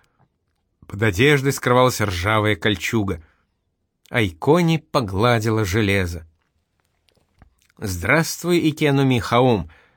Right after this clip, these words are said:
тихо сказала она. "Я Айкони".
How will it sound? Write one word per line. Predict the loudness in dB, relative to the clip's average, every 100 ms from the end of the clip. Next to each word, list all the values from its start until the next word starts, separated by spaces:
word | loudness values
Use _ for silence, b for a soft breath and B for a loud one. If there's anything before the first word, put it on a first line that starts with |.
| b _
тихо | -4 -4 -4
сказала | -8 -6 -4 -4 -4 -8
она. | -8 -12 _ _ _ _ _ _ -12
"Я | -2 0 0 0
Айкони". | -2 -2 -2 0 2 0 -4